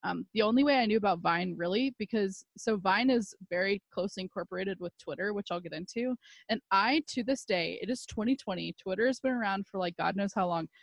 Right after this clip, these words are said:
I still don't fucking understand Twitter. I don't get it. I don't understand it. <laughs> It's like, I'm too dumb to get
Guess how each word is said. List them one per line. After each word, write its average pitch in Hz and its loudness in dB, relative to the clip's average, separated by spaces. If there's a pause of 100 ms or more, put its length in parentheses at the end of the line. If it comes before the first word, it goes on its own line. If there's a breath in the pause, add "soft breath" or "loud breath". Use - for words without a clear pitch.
(160 soft breath)
I 311 2
still 214 2
don't 175 0
fucking 160 -2
understand 147 -8
Twitter. 127 -8 (160)
I - 2
don't 180 -4
get 175 0
it. 170 0 (380)
I 208 0
don't 185 2
understand 175 -2
it. 160 0 (180)
<laughs> 311 4 (160)
It's - 0
like, 339 2
I'm 208 2 (120)
too 254 2
dumb 202 4 (340 loud breath)
to 269 4
get 220 2